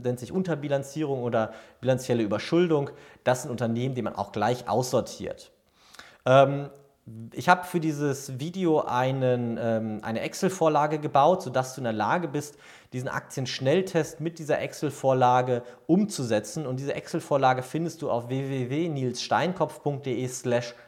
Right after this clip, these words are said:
aktienschnelltest. Ich habe den Link auch in den Shownotes, das heißt, du kannst dann da auch einfach schauen,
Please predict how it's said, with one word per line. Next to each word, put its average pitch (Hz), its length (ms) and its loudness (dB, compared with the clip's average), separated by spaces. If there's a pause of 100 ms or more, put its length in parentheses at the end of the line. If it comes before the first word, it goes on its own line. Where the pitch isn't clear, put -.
aktienschnelltest. 120 1400 -4 (340)
Ich 123 140 2
habe 160 100 0
den 165 120 2
Link 185 180 0
auch 139 100 -2
in 139 80 -4
den 117 120 -4
Shownotes, 190 540 2
das 135 160 -4
heißt, 139 200 2
du - 40 -18
kannst 139 280 -4
dann 127 100 2
da 123 160 6
auch 120 200 0 (340)
einfach 127 260 -4
schauen, 165 440 6